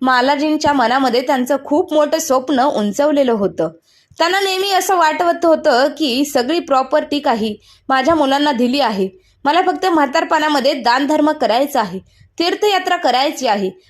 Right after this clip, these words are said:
आणि माझ्या समवयस्कर लोकांसोबत राहून त्यांना मदत करायची आहे.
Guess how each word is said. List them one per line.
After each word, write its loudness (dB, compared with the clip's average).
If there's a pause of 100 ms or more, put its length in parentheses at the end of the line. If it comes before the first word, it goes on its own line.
आणि 0
माझ्या 2
समवयस्कर 0
लोकांसोबत 0
राहून -2 (400)
त्यांना 2
मदत 2
करायची 2
आहे. -6